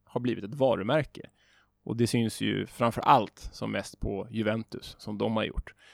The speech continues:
Men även på hela Red Bull-koncernen, som franchisar sig genom fotbollsvärlden just nu. Och Manchester City på sitt sätt lika så.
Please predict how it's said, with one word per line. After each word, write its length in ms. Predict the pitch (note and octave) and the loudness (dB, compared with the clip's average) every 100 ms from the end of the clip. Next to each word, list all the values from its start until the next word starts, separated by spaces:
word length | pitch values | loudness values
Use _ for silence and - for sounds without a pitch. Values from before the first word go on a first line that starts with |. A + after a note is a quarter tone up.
| _ | _
Men 400 | - G#2+ G#2 G#2+ G#2 | -2 2 2 2 0
även 340 | A#2 G#2 A2 | 2 2 0
på 140 | A2 G#2+ | 0 0
hela 200 | G#2 G#2 | 2 2
Red 180 | G#2 G#2+ | 0 0
Bull-koncernen, 840 | A#2 G2+ A2 - A2+ A#2 C#3 C3+ | 0 0 -4 -2 -2 -2 -4 -8
som 500 | - G#2+ G2 F#2+ G2 - | -6 -4 -4 -8 -12 -8
franchisar 760 | - G#2 G2 - A2 - A#2 | -2 -2 -2 -2 -2 0 -2
sig 200 | A2 A#2 | 0 0
genom 280 | A2 A2+ A2+ | 2 2 0
fotbollsvärlden 520 | A#2 A2+ A2 A#2 A#2+ | -2 0 2 2 2
just 200 | A#2 A2+ | 0 0
nu. 180 | A#2 B2 - - - - - | 0 0 -2 -18 -20 -20 0
Och 300 | D3 - - | 2 2 0
Manchester 360 | B2+ A#2+ A2+ | 0 0 -4
City 540 | A#2 B2 - - - G#2 - | -2 -2 -4 -6 -6 -8 -4
på 80 | - | -4
sitt 240 | - G#2+ | -2 -6
sätt 360 | - - - - | -8 -12 -12 -8
lika 320 | A2 G#2 - | -2 -2 -2
så. 280 | - B2 - | -2 -2 -2